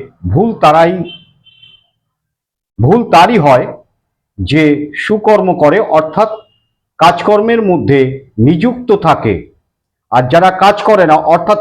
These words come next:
নিষ্কর্মাদের কাজ হলো যে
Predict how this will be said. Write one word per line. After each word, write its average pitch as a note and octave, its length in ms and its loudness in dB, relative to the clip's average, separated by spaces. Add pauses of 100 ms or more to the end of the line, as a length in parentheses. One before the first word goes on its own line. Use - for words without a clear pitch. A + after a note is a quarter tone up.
নিষ্কর্মাদের F3 880 0 (800)
কাজ F3 300 4
হলো D#3+ 220 2 (800)
যে A2+ 240 2